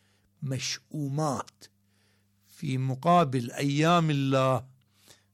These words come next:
في مقابل أيام الله أيام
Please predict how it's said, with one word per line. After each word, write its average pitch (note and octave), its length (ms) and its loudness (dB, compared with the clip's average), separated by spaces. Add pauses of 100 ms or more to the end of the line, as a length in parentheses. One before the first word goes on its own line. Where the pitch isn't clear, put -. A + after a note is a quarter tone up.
(120)
في C3+ 240 0
مقابل B2+ 760 0
أيام D#3 580 -2
الله D3 540 -4 (760)
أيام C#3+ 800 -4